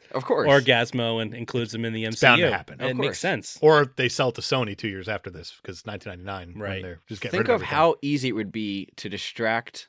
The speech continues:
Speaker 1: the f-, Infinity Gauntlet off of Thanos when he's having a raging purple
Speaker 3: <laughs>
Speaker 1: orgasm.
Speaker 3: It would be very good.
Speaker 2: Are you sure it's purple?
Speaker 1: Uh, well,
Speaker 3: It's,
Speaker 1: whatever is
Speaker 3: I'm
Speaker 1: shooting
Speaker 3: pretty
Speaker 1: out
Speaker 3: sure
Speaker 1: of
Speaker 3: it's
Speaker 1: the ray
Speaker 3: purple.
Speaker 1: gun is purple, and Thanos is purple, so
Speaker 2: Yeah, okay.
Speaker 1: purple plus purple.
Speaker 3: Say, if
Speaker 2: Equals
Speaker 3: you,
Speaker 2: super purple.
Speaker 3: he's
Speaker 1: Always
Speaker 3: got those,
Speaker 1: purple.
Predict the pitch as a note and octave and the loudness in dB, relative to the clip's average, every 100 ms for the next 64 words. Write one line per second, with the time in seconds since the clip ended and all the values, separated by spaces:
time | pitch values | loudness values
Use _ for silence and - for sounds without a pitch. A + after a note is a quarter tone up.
0 | - G2+ - A2+ G#2 A2+ A2 G2 F#2 F#2+ | -12 -12 -10 -10 -6 -6 -6 -6 -6 -6
1 | F#2+ F#2+ G2 - G2+ F#2+ - F2+ G#2 G2 | -6 -6 -8 -8 -8 -8 -10 -10 -6 -6
2 | F#2+ F#2 F#2 F2 F2 G2+ G2 F#2+ - G#2+ | -6 -8 -10 -10 -8 -6 -6 -8 -6 -6
3 | G#2 F#3+ F#2+ F#2+ D#2+ - F2 F2 - - | -2 -2 0 0 0 -2 -6 -6 -8 -6
4 | F4+ - - - - _ _ - - A#2 | -10 -10 -16 -18 -20 _ _ -20 -6 -4
5 | C3+ G2 A#2 A2+ F#2+ A2+ C#3+ D#3+ - A3+ | -2 -2 0 0 -2 -2 0 2 2 4
6 | A#3+ - B3+ F4 - _ _ _ _ _ | 2 0 -4 -4 -8 _ _ _ _ _
7 | A2 - A#2 G#2+ A2+ A#2 A2+ D#3 G#3+ F#3 | -12 -6 -6 -2 0 2 6 6 8 6
8 | B2+ G3 G3 F#3 F#3 F3 B2 B2 C3+ A#3+ | 6 4 6 8 8 6 2 2 4 4
9 | B3+ F3 D3+ - D3+ D#3 D#3+ G#2+ - D#3+ | 2 2 0 0 0 0 0 -2 -2 -2
10 | F#3 - - A#2+ - A2+ A2 A2+ G#2+ G2+ | -2 -4 -4 -4 -2 -4 -2 -2 -2 -2
11 | - A#3+ B3+ F3+ F#3+ - D#3 E3 D3 - | -6 -8 -6 -8 -10 -4 -2 0 -2 -2
12 | D3 - - - F#2 - _ - A2+ B2+ | -4 -4 -8 -6 -10 -12 _ -10 -8 -4
13 | B2+ C3 B2+ B2+ B2 D#3 - - D3+ A2+ | -6 -6 -8 -8 -10 -10 -10 -6 -2 0
14 | B2 A2+ B2+ F2+ | 0 0 -2 -4